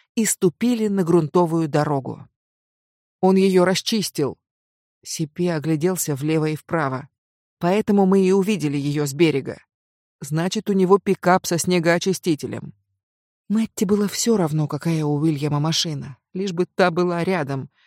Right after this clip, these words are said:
Но на дороге было пусто. "Её здесь нет", сказала она. Рёв прекратился. Даже ветки хрустеть перестали. "Если мы её не видим, это не значит, что её здесь нет",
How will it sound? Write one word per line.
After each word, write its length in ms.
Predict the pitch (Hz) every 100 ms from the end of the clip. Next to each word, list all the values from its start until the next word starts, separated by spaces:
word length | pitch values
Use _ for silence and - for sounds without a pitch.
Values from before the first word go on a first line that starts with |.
| _ _ _ _ _
Но 200 | 175 175
на 120 | 180
дороге 440 | 165 175 180 185 190
было 260 | 202 208
пусто. 520 | - 214 156 - 123 - _ _ _ _ _
"Её 320 | 190 208 226
здесь 320 | 208 214 202
нет", 380 | 185 165 151 _ _ _ _ _ _ _ _
сказала 560 | - - 151 147 143 143
она. 280 | 135 127 - _ _ _ _ _ _ _ _ _
Рёв 260 | 170 170 -
прекратился. 800 | 180 160 180 196 190 - 147 139 _ _ _ _ _ _
Даже 320 | - 160 151 160
ветки 360 | 185 196 -
хрустеть 500 | 139 156 - 156 139
перестали. 680 | 151 147 - 151 127 - 143 _ _ _ _ _ -
"Если 420 | 143 165 170 185
мы 140 | 196
её 260 | 196 180 196
не 160 | 190
видим, 320 | 180 220 254 247
это 220 | 196 208
не 140 | 208
значит, 460 | 208 196 208 190 160
что 220 | - -
её 280 | 160 156 156
здесь 300 | 139 160 -
нет", 360 | 175 147 -